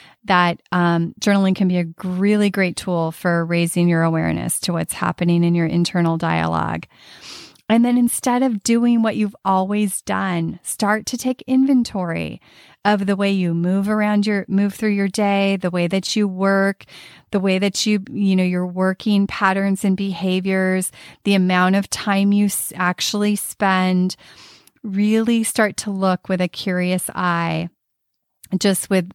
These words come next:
blameless discernment, to just gather data. What does it look like? 'Cause sometimes I know for me, I, my work patterns, they were kind of like a blind spot.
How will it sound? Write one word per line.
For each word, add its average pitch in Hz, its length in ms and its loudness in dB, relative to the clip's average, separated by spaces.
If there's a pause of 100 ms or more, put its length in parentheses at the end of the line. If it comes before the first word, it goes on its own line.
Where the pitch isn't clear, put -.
blameless 196 680 2
discernment, 190 840 0 (320)
to 214 140 0
just - 340 -2
gather 196 460 0
data. 180 600 0
What 190 160 0
does 208 160 0
it 208 80 -2
look 202 200 -6
like? 208 180 0
'Cause 190 140 -2
sometimes 214 600 0 (320)
I 190 120 0
know 202 180 2
for 214 180 -4
me, 208 520 2
I, 180 340 -2
my 190 260 -2
work 190 280 -2
patterns, 202 500 -2
they 190 160 0
were 185 160 -2
kind 208 240 -2
of 202 60 -4
like 208 120 -2
a 202 60 0
blind 185 400 0
spot. - 520 -2